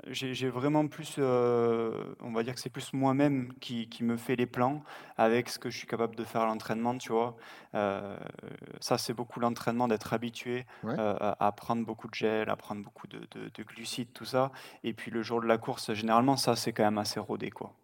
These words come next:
Speaker 1: tu vois. Et puis là, c'est pas un U T M B, tu vois, euh,
Speaker 2: Oui.
Speaker 1: euh, c'est pas un ultra trail plutôt dans la, dans la nutrition.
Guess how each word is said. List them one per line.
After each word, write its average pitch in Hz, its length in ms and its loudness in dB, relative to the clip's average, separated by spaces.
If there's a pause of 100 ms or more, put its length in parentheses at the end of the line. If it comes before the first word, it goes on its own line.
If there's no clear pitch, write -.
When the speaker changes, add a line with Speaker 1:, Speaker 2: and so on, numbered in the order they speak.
Speaker 1:
tu - 80 -14
vois. 110 100 -6 (200)
Et 120 100 4
puis 139 240 -6
là, 147 140 12
c'est 151 140 4
pas 147 140 2
un 143 100 4
U 147 100 0
T - 140 2
M 147 140 4
B, 156 140 2
tu - 140 -8
vois, 123 260 8
euh, 110 140 2 (300)
Speaker 2:
Oui. 113 100 0
Speaker 1:
euh, 110 180 2
c'est - 140 -10
pas 127 80 2
un 120 80 2
ultra 127 300 2
trail 135 260 2
plutôt 120 400 -4
dans 110 120 -2
la, 107 280 4 (260)
dans 113 160 -2
la 113 100 4
nutrition. 143 580 -2